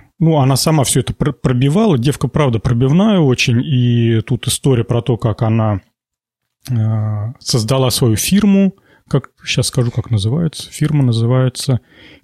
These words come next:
Кератех. Она создала фирму Кератех и от лица этой фирмы начала подавать заявки на разные гранты, на государственные, для того, чтобы идти по всяким фондам, чтобы финансирование было хоть какое-то. Хот-,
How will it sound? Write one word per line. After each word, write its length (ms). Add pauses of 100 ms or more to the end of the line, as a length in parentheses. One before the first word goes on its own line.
Кератех. 920 (840)
Она 200
создала 380
фирму 300
Кератех 800
и 340
от 340
лица 280
этой 180
фирмы 340
начала 320
подавать 640 (160)
заявки 580
на 140
разные 360
гранты, 400
на 80
государственные, 1000 (500)
для 400
того, 260
чтобы 640
идти 380
по 160
всяким 420
фондам, 680
чтобы 340
финансирование 760
было 160
хоть 220
какое-то. 380
Хот-, 320